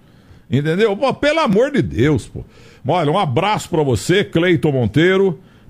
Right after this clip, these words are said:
Tá aqui o Guilherme Herédia Simati Pinto Júnior chorando de emoção. Melhor entrevista que eu produzi na vida. E agradeço ao Vitor Guedes, fanático palmeirense, e Marília Ruiz, fanática São Paulina. Um, um abraço pra você, Cleiton.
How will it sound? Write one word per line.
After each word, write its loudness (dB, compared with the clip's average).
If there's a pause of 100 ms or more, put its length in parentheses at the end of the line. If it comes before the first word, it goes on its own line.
Tá -2
aqui -2
o 4
Guilherme 0
Herédia 0
Simati -2
Pinto 0
Júnior 0
chorando 0
de 0
emoção. -2
Melhor 0
entrevista -2
que 0
eu -6
produzi -2
na -2
vida. -2 (280)
E 2
agradeço 0
ao 2
Vitor -2
Guedes, -2
fanático -2
palmeirense, -2
e 2
Marília -2
Ruiz, 0
fanática -4
São -4
Paulina. -2 (340)
Um, 0
um 2
abraço -2
pra 0
você, 0
Cleiton. 0